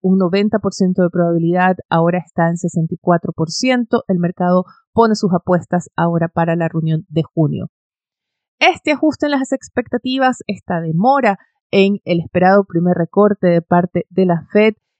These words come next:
genera alzas en el dólar y volatilidad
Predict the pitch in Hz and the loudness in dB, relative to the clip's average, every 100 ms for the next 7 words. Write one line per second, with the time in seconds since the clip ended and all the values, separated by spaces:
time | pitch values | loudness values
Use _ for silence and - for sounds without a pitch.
0 | _ 185 180 185 185 - 190 196 - 190 | _ -2 2 2 0 0 -2 -2 -2 -4
1 | - _ - 190 - - 165 165 175 165 | -4 _ -2 -2 -2 -4 -4 -2 2 2
2 | 147 117 _ _ - 294 302 262 226 208 | 2 -6 _ _ -2 -2 2 2 2 -2
3 | 185 190 185 | -2 2 2